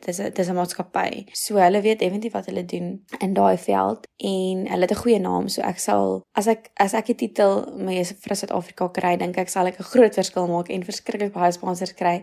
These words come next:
wat op die einde van die dag na my toe uitreik. En dit het ek seker in graad nege besluit. Ek onthou ek het dit vir een of twee vriendinne gesê. My ouers het dit geweet. En toe het ek gebid en gesê, soos,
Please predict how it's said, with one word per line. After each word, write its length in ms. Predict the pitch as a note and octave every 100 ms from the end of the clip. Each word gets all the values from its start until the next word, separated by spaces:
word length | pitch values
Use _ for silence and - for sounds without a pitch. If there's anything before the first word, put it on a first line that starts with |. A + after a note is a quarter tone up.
| -
wat 100 | G3+
op 60 | G3
die 80 |
einde 180 | G3 F#3+
van 100 | F#3+
die 80 | F3
dag 100 | E3+
na 80 | F3+
my 200 | F3 E3+
toe 120 | F3
uitreik. 420 | - - - - -
En 640 | G3 F#3+ F#3+ F#3 F#3 F#3 -
dit 320 | F#3+ G3 -
het 260 | B3 B3 -
ek 140 | G#3+
seker 380 | - A3+ A3+ A3
in 100 | G3
graad 260 | - G3
nege 320 | F#3 F3 F3+ -
besluit. 540 | F3 - F3 - -
Ek 100 | - -
onthou 200 | F#3 F3 E3
ek 40 |
het 180 | F3+ F3
dit 20 | - -
vir 160 | G3+
een 140 | F#3+ F3 E3+
of 140 | E3 -
twee 280 | - F#3 F3
vriendinne 440 | F3+ F3 E3+ F3+
gesê. 640 | F3+ E3 - F3 E3+ F#3+ C4 _
My 120 | - - G3
ouers 160 | F#3+
het 140 | F#3 -
dit 60 |
geweet. 340 | - - - -
En 260 | A#3 A3+ - _
toe 840 | - C#4 C4+ C4+ C4+ C4+ C4+ C#4+ - - _
het 240 | - A3+
ek 100 | A3
gebid 400 | - F#3+ F3+ F#3
en 120 | F#3 F#3+
gesê, 240 | F#3+ G3
soos, 320 | F#3 F#3 -